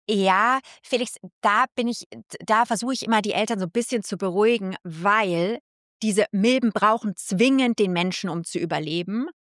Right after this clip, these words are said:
Und sobald die quasi aus der Haut runterfallen und auf irgendeine Oberfläche landen,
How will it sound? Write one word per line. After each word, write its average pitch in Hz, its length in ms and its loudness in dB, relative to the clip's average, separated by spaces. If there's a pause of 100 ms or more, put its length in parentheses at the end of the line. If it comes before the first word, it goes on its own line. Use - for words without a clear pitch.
Und 208 140 -2
sobald 220 460 2
die 247 100 -6
quasi 208 340 0
aus 196 200 2
der 185 240 0
Haut 214 400 0
runterfallen 190 1200 2
und 185 220 -4
auf 190 100 0
irgendeine 185 240 -2
Oberfläche 180 540 0
landen, 170 600 -2